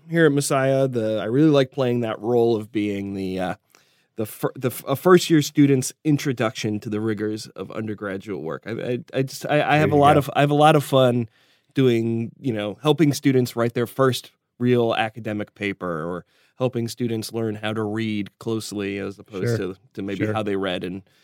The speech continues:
Speaker 1: in high school. So my course is called Imagining American Indians in Film. Uh, we're screening films about American Indians starting in the silent era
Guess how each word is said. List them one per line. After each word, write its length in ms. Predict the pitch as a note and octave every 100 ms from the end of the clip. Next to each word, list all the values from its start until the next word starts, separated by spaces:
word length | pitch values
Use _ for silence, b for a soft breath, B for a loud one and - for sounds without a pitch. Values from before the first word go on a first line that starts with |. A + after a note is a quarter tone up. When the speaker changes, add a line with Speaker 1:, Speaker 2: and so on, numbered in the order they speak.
| _ _
Speaker 1:
in 100 | G#2+
high 160 | G#2+ G#2
school. 360 | - - F#2+ G#2
So 340 | - G#2+ G#2+ C3+
my 100 | C#3+
course 320 | F3+ F3 D#3
is 80 | C#3+
called 380 | C#3 C3 A#2+ -
Imagining 640 | B2 B2 C3+ C3 C3+ C3+
American 400 | A#2+ B2 B2+ A#2
Indians 500 | - B2+ B2+ C3 A#2+
in 120 | A2+
Film. 400 | A2+ B2 C3 F3 _ _ _ _ _
Uh, 160 | A2 G#2
we're 80 | A2+
screening 420 | - C3+ C#3 C3+
films 520 | B2 C3+ C3 B2+ C#3
about 200 | A#2+ A2+
American 360 | A2+ A#2+ A#2+ B2
Indians 520 | A2 A2+ A2+ A2 A2+
starting 320 | - A2 A#2
in 100 | A2+
the 80 | A2+
silent 400 | - C3 C3 -
era 400 | A2+ G#2+ C3 F3